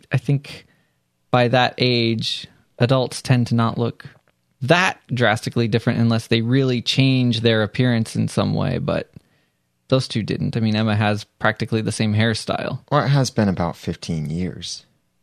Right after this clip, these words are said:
Speaker 1: All right, all right.
Speaker 2: They were teenage girls back
Speaker 1: Emma
Speaker 2: then.
Speaker 1: wasn't really looking at her either. She was kind of in a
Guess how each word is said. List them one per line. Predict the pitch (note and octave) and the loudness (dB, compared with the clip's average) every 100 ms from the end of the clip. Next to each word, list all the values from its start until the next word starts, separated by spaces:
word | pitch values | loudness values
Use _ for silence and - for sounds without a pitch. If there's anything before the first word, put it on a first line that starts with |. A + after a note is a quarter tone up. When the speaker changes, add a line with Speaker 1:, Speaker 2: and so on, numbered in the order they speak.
| - | -10
Speaker 1:
All | D4+ F4 | -6 -4
right, | A3+ F3 F#3 - | -2 -2 -4 -4
all | D3 | -2
right. | D#3+ A#2 A#2 A2 _ - | -2 -2 -4 -8 _ -6
Speaker 2:
They | G2 | -4
were | F2 | -4
teenage | - F#2+ F2+ - - | -4 -4 -2 -6 -4
girls | F#2+ F2 F2 - | -4 -4 -6 -12
back | - D#3 | -2 2
Speaker 1:
Emma | D3+ | 4
Speaker 2:
then. | C3+ | 4
Speaker 1:
wasn't | C3 A#2 | 2 0
really | A2+ A2 G#2 | 0 0 0
looking | G#2 G#2 G#2 | 0 0 0
at | G2+ G2+ | 2 0
her | |
either. | G2+ G2+ F#2+ G2+ | 0 0 0 -2
She | - | -4
was | G#2+ - | -8 -4
kind | G#2 G#2 | -4 -2
of | G#2 | -2
in | G2 | -2
a | G#2+ A2 | -2 -4